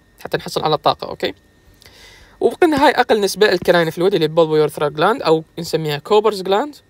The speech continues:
هاي تفرز لك كاريكتوز وميوكس، اوكي؟ آه، هاي كلش مهمه طبعا ال-، يعني هذا الميوكس الوجود مالته حتى يسهل الموتيليتي مال مال النطف. شوف lubrication of the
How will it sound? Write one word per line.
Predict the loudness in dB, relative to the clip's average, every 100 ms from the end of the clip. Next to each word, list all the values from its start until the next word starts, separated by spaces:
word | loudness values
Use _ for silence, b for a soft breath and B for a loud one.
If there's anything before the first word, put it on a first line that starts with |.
| _ B B B 0
هاي | 2
تفرز | 2 -2 -2 -2
لك | -6 _ _ -16 0
كاريكتوز | 4 4 2 4 4 4
وميوكس، | 0 0 -6 -4 -4 -2 -6 -6
اوكي؟ | -6 -2 -2 -4 _ b b b b -4
آه، | 0 2 4 4 6 4 2 -2 -6 -6 -8 -4
هاي | 0 0
كلش | -2 -8 -4
مهمه | -6 -4
طبعا | -4 -4 -4 -6
ال-، | -12 -14 -16 -20 -20 _ _ -20 -12
يعني | -10 -8
هذا | -2 -2 -2
الميوكس | -4 -4 -4 -8
الوجود | -8 -6 -8
مالته | -8 -10 -10 -18 B B
حتى | -4 -2 0
يسهل | 0 -2 -4 -4 -2 -2
الموتيليتي | -2 -2 -4 -4 -4 0 0 0 -2
مال | 0 -2 -4 -10 b b _ -12
مال | -4 0 0 -4
النطف. | -6 -6 -6 -10 -20 _ B B B -12
شوف | 0 0 2
lubrication | 2 2 0 -4 -4
of | -2
the | -2